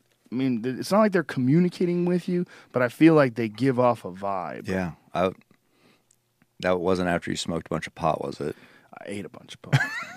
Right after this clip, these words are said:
Speaker 1: <laughs> Smoked a bunch of pot. No, it was even stone cold sober, man. But
Speaker 2: <laughs> Yeah,
Speaker 1: that, the
Speaker 2: I
Speaker 1: pot
Speaker 2: know.
Speaker 1: would definitely enhance.
Speaker 2: No, I,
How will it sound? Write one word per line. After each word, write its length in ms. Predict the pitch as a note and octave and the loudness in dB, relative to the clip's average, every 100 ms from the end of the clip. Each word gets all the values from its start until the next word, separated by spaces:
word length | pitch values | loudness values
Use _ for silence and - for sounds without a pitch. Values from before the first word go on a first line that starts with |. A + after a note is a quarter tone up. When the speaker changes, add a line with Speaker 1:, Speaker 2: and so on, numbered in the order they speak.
| - - | 0 8
Speaker 1:
<laughs> 100 | - | 8
Smoked 160 | - | 8
a 60 | - - | 4 4
bunch 220 | - - | 0 2
of 100 | - | -2
pot. 360 | - - - F#3 | -2 -16 -2 6
No, 220 | F#3+ D3+ | 10 10
it 40 | |
was 200 | C3 - | 8 2
even 240 | D3 G3 G3 | 2 2 2
stone 320 | - F#3+ G3+ | 4 4 6
cold 260 | G3+ F#3+ F#3 | 6 4 4
sober, 360 | G3+ G#3 C#3+ | 6 6 6
man. 260 | A#2+ B2+ B2+ | 4 4 2
But 80 | F#2+ | 6
Speaker 2:
<laughs> 20 | |
Yeah, 40 | |
Speaker 1:
that, 220 | D3+ C#3 | 8 8
the 120 | B2+ F#2 | 6 8
Speaker 2:
I 40 | |
Speaker 1:
pot 140 | E3 | 10
Speaker 2:
know. 60 | D#3 | 10
Speaker 1:
would 100 | C#3 | 8
definitely 380 | D3 B2+ C3 B2 | 6 6 4 2
enhance. 500 | A2+ B2 A2+ - - | 2 2 0 -4 -4
Speaker 2:
No, 300 | F#2+ F2 D#2 | -2 0 2
I, 180 | G#2 | 4